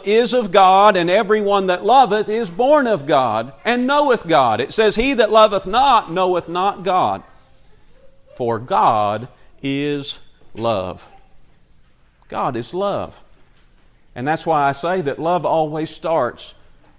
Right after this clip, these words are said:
with God. I want to talk to you for a moment about love. Love is the greatest motivator in the hearts of men.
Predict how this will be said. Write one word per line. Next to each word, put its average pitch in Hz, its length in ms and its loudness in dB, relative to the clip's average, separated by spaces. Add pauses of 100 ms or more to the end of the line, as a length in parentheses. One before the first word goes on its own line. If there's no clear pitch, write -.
(140)
with 147 300 -4
God. 160 460 -2
I 135 40 -10
want 220 220 -4
to 233 60 0
talk 185 160 4
to 190 100 -6
you 175 60 -4
for 170 160 -6
a - 20 -4
moment 156 300 -4
about 131 260 -4
love. 135 380 -2
Love 220 400 0
is 160 220 -6
the 139 120 -6
greatest 196 920 -4 (420)
motivator 117 920 -4 (920)
in 120 140 -8
the 117 80 -6
hearts 131 320 -4
of 113 100 -12
men. 101 380 -12